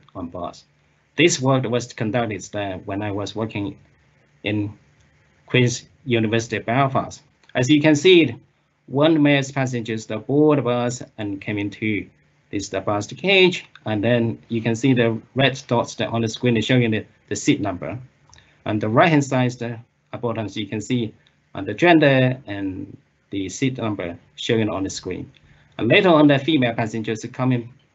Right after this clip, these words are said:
on board, and the male passengers that, uh, come forward and sit beside her. And on the right, the left-hand side, you can see these two red, uh, squares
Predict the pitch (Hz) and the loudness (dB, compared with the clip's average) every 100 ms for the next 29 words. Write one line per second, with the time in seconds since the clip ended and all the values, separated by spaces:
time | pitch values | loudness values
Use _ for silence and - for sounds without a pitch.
0 | _ _ 110 110 156 165 165 - 113 110 | _ _ -4 4 6 8 6 0 -4 -2
1 | 107 - _ - 131 165 143 120 107 101 | -4 -8 _ -4 4 4 4 0 -4 -10
2 | 95 - 101 - - _ _ _ - 90 | -12 -12 -12 -12 -18 _ _ _ -12 -10
3 | 87 - 143 139 139 113 104 101 95 127 | -12 -4 0 2 2 2 -2 -6 -6 -6
4 | 120 - 123 147 160 117 104 101 - _ | -6 -6 0 4 4 2 -4 -6 -14 _
5 | 95 92 98 95 104 107 110 143 131 135 | -14 -8 -6 -6 -6 -4 2 2 2 -2
6 | - - - _ _ _ - 110 139 147 | -12 -18 -20 _ _ _ -12 -2 2 4
7 | 131 131 110 104 104 110 104 117 107 - | 2 0 -2 -2 -4 -6 -4 -4 -6 -6
8 | - 185 165 120 - _ _ _ _ _ | 0 4 4 2 -6 _ _ _ _ _
9 | - 131 127 - 117 113 101 - _ _ | -8 -6 -6 -6 -6 -4 -6 -10 _ _
10 | _ _ _ - - - 110 | _ _ _ -18 -10 -6 -6